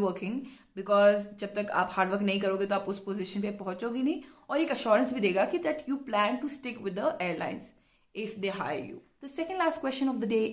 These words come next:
is, what would you do if someone is afraid of flying, starts panicking? It is pretty natural and it's pretty common कि डर तो लगता ही है ना, पहली बार आप फ्लाई करते हो, because it's altogether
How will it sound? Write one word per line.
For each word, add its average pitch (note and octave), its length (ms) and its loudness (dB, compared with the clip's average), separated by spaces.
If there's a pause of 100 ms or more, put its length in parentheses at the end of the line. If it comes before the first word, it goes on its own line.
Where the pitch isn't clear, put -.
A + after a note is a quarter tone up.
(160)
is, F#3 460 -4 (800)
what E4+ 300 0
would D4 140 -4
you C#4 120 0 (100)
do A#3 100 -2
if A3 200 -4
someone G3+ 420 -2
is G3+ 200 -2
afraid F3+ 300 -6
of F3 200 -6
flying, F#3+ 460 -6 (280)
starts F3+ 260 -8 (100)
panicking? C#3 460 -8 (760)
It A#3+ 100 -8
is - 120 -10 (140)
pretty B3+ 220 -4
natural G3 400 0
and G3 180 -2
it's - 180 -10 (160)
pretty G#3 240 -6
common D#3+ 320 -2 (360)
कि G3+ 120 -6 (220)
डर A#3 240 2
तो C4 60 0
लगता A3 260 0
ही G3+ 140 4
है E3+ 80 -2
ना, - 180 -4
पहली G3+ 200 2
बार F#3+ 120 4
आप F#3+ 180 4
फ्लाई E3 240 0
करते E3+ 220 -8
हो, E3+ 300 -8 (260)
because A#3 260 -4
it's - 200 -14
altogether G3 540 2